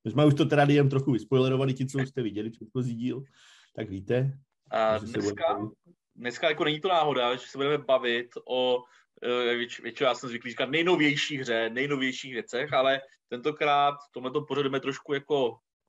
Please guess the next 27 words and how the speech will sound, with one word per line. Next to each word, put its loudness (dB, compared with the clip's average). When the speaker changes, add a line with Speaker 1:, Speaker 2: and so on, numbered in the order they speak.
Speaker 2:
do -18
té 0
minulosti. -4
A -20
budeme -4
se -4
bavit 0
vlastně -4
o -4
první -6
hře, 0
kterou 0
my -6
jsme -2
recenzovali -2
na -8
Czech -14
Star 0
Wars -2
Universe -8
spolu. -8
A -6
to 0
je 4
vlastně 0
Republic -2
Commando, 2